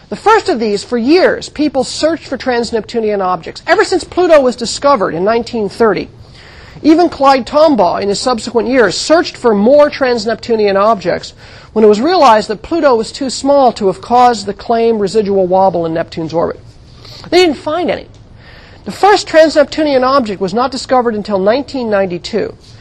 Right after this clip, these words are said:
and it was because of the advent of very, very sensitive digital cameras, basically based on the C C D sensor. It was done by a, by a pair of astronomers, David Jewett and Jane Liu at the University of Hawaii, and the development of computer image processing techniques that allowed you to basically do the blank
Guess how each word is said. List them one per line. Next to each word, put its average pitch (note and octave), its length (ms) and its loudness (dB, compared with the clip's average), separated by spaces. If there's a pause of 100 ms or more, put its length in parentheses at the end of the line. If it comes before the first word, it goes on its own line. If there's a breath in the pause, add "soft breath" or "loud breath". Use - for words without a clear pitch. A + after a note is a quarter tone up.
(120 loud breath)
and - 100 -14
it F#3 80 0
was F3+ 120 0
because A3 320 -2
of G#3+ 80 -4
the G3+ 280 0
advent A3+ 580 2
of F3+ 500 0
very, G#3+ 340 2
very B3 220 0
sensitive G#3 600 -6
digital C4 460 2
cameras, E3 600 -8
basically F#3 500 -4
based G3 300 -2
on F#3 80 0
the F3 60 -4
C A3 180 -6
C F#3+ 180 -8
D B3+ 160 0
sensor. G#3+ 480 -4 (680 loud breath)
It - 60 -16
was F3 100 -6
done G#3+ 180 4
by G3+ 140 6
a, F#3 80 2
by F#3 240 -4
a F3 40 -4
pair B3 280 0
of A#3 80 0
astronomers, F3+ 640 -2
David F#3+ 420 -2
Jewett F#3 320 -2
and E3+ 100 -4
Jane F3+ 280 0
Liu F#3+ 320 4
at E3 100 -6
the F3+ 80 -8
University F3+ 480 -2
of D#3+ 120 -6
Hawaii, F#3+ 500 2 (320 loud breath)
and E4+ 280 6
the F4 60 2
development A3+ 640 2
of G#3+ 160 2
computer C#4+ 500 -2
image A#3+ 360 0
processing B3+ 580 -4
techniques F3 540 -8
that G#3 120 -2
allowed G3+ 380 2
you A3 80 -8
to F#3+ 80 -6
basically A3 540 -2
do B3 260 0
the G#3+ 100 0
blank A#3 380 0